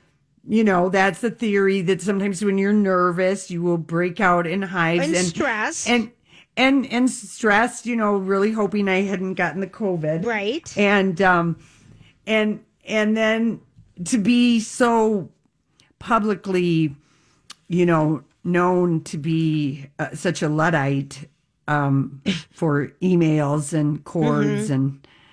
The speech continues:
Speaker 2: Just
Speaker 1: power
Speaker 2: basic
Speaker 1: things.
Speaker 2: stuff. <laughs> Power
Speaker 1: Extension
Speaker 2: things.
Speaker 1: cords.
Speaker 2: Things that plug into the wall.
Speaker 1: That's right, Julia. Uh,
Speaker 2: Not
Speaker 1: I
Speaker 2: a
Speaker 1: was
Speaker 2: battery.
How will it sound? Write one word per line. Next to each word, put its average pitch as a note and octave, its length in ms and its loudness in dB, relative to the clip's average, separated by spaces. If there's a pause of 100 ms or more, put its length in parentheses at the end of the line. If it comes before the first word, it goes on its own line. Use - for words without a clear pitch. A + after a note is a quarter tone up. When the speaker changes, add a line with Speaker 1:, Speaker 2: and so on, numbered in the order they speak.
(760)
Speaker 2:
Just B3+ 180 -2
Speaker 1:
power D#3 260 4
Speaker 2:
basic D3+ 200 0
Speaker 1:
things. D3 180 2
Speaker 2:
stuff. - 280 -2 (360)
<laughs> - 40 -20
Power D#4+ 220 0
Speaker 1:
Extension A3+ 560 2
Speaker 2:
things. E3+ 60 -4
Speaker 1:
cords. F3 380 0
Speaker 2:
Things G4 200 -2
that F#4+ 180 -2
plug D4 260 -4
into D4+ 160 -4
the D4 80 -4
wall. G#3+ 400 -4 (540)
Speaker 1:
That's G#3+ 280 4
right, E3+ 240 0
Julia. G3 580 0
Uh, E3+ 420 2 (460)
Speaker 2:
Not - 100 0
Speaker 1:
I A3 120 6
Speaker 2:
a A3+ 60 4
Speaker 1:
was A3 120 2
Speaker 2:
battery. D#4 280 -2